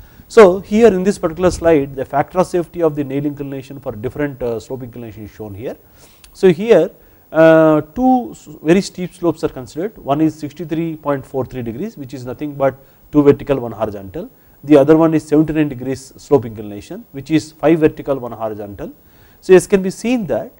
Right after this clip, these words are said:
with a back slope of, uh, inclination of, uh, zero, uh, that is, uh, uh, the slope surface is horizontal, you can see that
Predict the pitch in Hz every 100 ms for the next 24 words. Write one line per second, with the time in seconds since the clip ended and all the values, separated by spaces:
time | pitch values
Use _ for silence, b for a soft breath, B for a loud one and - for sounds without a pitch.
0 | b b - 160 226 - 185 160 151 165
1 | - 180 185 180 - 143 151 - 135 120
2 | 113 110 127 120 156 143 139 143 127 117
3 | - 107 104 101 135 98 107 - b b
4 | b - 120 117 113 123 131 107 110 107
5 | 104 104 101 95 _ b b - 104 101
6 | 101 98 92 104 110 - 151 143 123 123
7 | 113 95 107 107 98 87 135 254 b b
8 | b 147 165 147 214 214 151 175